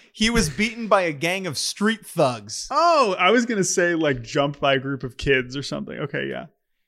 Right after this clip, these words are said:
Speaker 2: Yeah.
Speaker 1: He suffered a serious head injury, <laughs> and doctors feared he'd lose sight in one eye.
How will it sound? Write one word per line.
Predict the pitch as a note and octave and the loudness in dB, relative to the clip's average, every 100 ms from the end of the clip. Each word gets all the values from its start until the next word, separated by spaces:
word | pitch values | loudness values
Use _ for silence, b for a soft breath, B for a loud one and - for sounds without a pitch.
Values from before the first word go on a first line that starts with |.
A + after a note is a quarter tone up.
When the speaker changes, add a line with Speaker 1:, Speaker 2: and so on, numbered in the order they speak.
| - | -12
Speaker 2:
Yeah. | D3+ | -6
Speaker 1:
He | E3+ | -2
suffered | F3 E3+ E3 | 2 4 2
a | C#3+ | 0
serious | - G3+ A3 G#3 | -2 -2 -2 -2
head | E3+ E3+ | 2 0
injury, | E3+ D3+ D3+ F3 - - - _ | 0 -4 -4 -2 -2 -4 -14 _
<laughs> | _ | _
and | C3+ C3 | -6 2
doctors | C3+ C#3+ D3 C#3 | 2 2 -2 -6
feared | - D3 | -6 -4
he'd | D3+ C#3+ | -4 -4
lose | D3 D#3 - | -6 -6 -2
sight | E3+ F#3 - _ _ - | 0 0 -4 _ _ -10
in | D#3+ | -4
one | E3 F3+ | -2 0
eye. | G#3+ G2+ | -2 -4